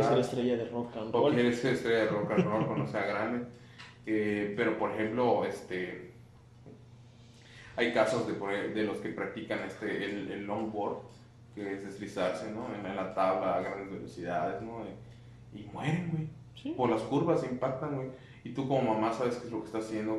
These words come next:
Speaker 1: tu hijo. Es un deporte que le gusta, le súper encanta,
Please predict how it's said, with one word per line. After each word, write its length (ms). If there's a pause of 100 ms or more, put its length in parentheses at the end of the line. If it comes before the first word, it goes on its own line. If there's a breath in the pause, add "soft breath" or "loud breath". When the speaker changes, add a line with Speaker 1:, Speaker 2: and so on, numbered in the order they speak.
Speaker 1:
tu 140
hijo. 240
Es 100
un 100
deporte 380
que 60
le 140
gusta, 420
le 240
súper 320
encanta, 640